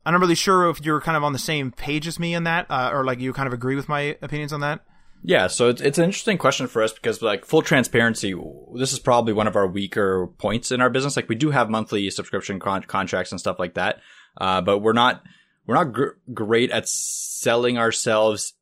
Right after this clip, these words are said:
Speaker 2: in this regard. So I thought it would be, like, an interesting, you know, a back and forth because w-, maybe there's something that we're missing. Like, we haven't really had a, a full deep dive on this, but in my, in my eyes, I think our, our biggest issue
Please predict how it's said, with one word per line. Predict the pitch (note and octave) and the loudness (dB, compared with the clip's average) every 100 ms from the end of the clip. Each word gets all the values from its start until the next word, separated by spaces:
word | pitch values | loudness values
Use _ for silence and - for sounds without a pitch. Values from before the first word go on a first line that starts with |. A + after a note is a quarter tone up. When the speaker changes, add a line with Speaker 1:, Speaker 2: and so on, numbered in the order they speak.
| _ | _
Speaker 2:
in | A#2 A2 | -2 0
this | G#2+ - | 0 -2
regard. | G2+ F#2 E2+ E2 | -4 0 0 0
So | |
I | G2+ | 0
thought | C3 C3 | 2 4
it | |
would | C3 | 2
be, | A#2+ A#2+ | 2 2
like, | G#2 | 2
an | G2+ | 0
interesting, | G#2 - A2 G2 F#2 F2+ - _ _ _ _ _ _ - | -2 -4 -4 -2 -4 -6 -10 _ _ _ _ _ _ -10
you | A2+ | -4
know, | G#2+ F#2+ | -2 -2
a | - F2+ | -4 -2
back | G2 G2 | -2 -2
and | G2+ | -4
forth | - G#2+ G2+ F2+ | -4 0 0 -2
because | G2 F2 F#2 F2 | -6 -4 -2 -4
w-, | - E2+ E2+ G2+ G#2 | -8 -16 -18 -16 -12
maybe | G#2+ C3 C3 | -4 -2 0
there's | B2 A2+ | 2 0
something | - A#2+ A#2 | 0 -4 -2
that | G#2+ | -2
we're | G2 | 0
missing. | F#2+ G2+ - G2+ | 0 -2 -2 -4
Like, | F#2+ F2+ | -4 -4
we | G#2 | -2
haven't | A2+ G#2+ | -2 0
really | G2+ F#2 | -2 -2
had | F#2 F#2 | -2 -2
a, | E2+ D#2 _ - | -4 -12 _ -10
a | |
full | F#2 G#2+ | -6 -4
deep | F#2+ F2+ G2+ - | -4 -4 -6 -2
dive | F2+ E2+ | -2 -2
on | E2+ D#2 | -6 -8
this, | D2+ | -12
but | - G#2+ - - - | -8 -8 -8 -18 -10
in | A2+ | -2
my, | A#2+ D3 - | 2 2 0
in | - | -6
my | C3 E3 F3+ | -2 0 0
eyes, | D#3 C#3 | -2 -2
I | C3 | -4
think | D#3+ D#3 _ _ _ _ _ | -6 -10 _ _ _ _ _
our, | C3 B2+ - | -2 -2 -2
our | B2+ | -2
biggest | A#2 D#3 F3+ F3 | 0 2 0 -2
issue | - A2 - E3+ G3 - | -4 -4 -2 -2 -2 -6